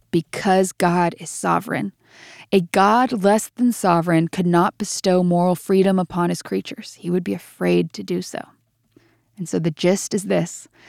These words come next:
God is only able to give us free will because he is sovereign.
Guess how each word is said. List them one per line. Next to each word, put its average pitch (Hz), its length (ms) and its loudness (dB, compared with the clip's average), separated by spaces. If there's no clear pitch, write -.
God 214 560 2
is 185 160 0
only 240 460 4
able 214 260 2
to 185 140 -2
give 196 260 0
us 214 180 0
free 202 260 0
will 170 360 -2
because 180 540 0
he 175 260 -4
is 165 80 -2
sovereign. 175 580 -2